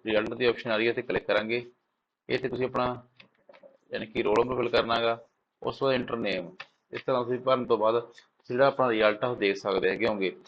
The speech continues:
ਇਸੇ ਤਰ੍ਹਾਂ ਜੇਕਰ ਤੁਸੀਂ ਪਲੱਸ ਟੂ ਦਾ ਰਿਜ਼ਲਟ ਦੇਖਣਾ ਗਾ, ਠੀਕ ਹੈ ਜੀ,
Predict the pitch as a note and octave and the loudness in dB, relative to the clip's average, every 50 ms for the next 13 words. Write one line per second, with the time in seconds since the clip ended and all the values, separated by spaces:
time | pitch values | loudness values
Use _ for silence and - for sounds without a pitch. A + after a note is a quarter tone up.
0 | - _ _ - C3 B2+ C3 C3+ D3 C#3+ C#3 C#3 D3 D3 C#3+ C#3+ - B2+ A#2+ A#2 | -20 _ _ -2 -2 -2 0 0 0 2 2 2 2 0 0 -2 0 2 2 2
1 | A#2+ - C3 C3 C3 B2 B2 B2 B2+ B2 C3 C3 B2+ B2+ A#2+ A#2+ A#2+ A#2 A2+ - | 2 0 -2 -2 0 2 2 2 2 0 -2 -2 -2 -2 -2 0 0 0 -2 -4
2 | - _ _ _ _ _ _ _ _ _ - B2+ - D3+ C#3 | -10 _ _ _ _ _ _ _ _ _ -6 -2 0 0 0